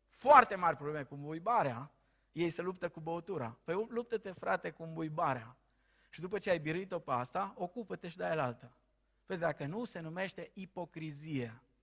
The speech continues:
Ipocrizie. Și dacă este un motiv pentru care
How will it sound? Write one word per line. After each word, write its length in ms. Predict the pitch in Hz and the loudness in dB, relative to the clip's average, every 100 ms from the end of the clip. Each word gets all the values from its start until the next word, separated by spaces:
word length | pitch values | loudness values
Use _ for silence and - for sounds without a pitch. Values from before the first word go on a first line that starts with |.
| _ _ _ _ _ | _ _ _ _ _
Ipocrizie. 1040 | - 208 - 196 - 180 165 175 139 113 113 _ _ _ _ _ _ - - - | -10 -6 -4 -4 -4 -8 -6 -4 -4 -4 -10 _ _ _ _ _ _ -20 -20 -6
Și 100 | 165 | 6
dacă 280 | 160 156 | 6 6
este 680 | 151 165 262 247 - 190 180 - | 2 2 0 -2 -2 -2 -4 -4
un 180 | 160 156 | -6 -4
motiv 480 | 147 143 233 214 151 | -4 -4 -4 -6 -6
pentru 240 | 156 143 | -8 -8
care 220 | 143 139 | -6 -6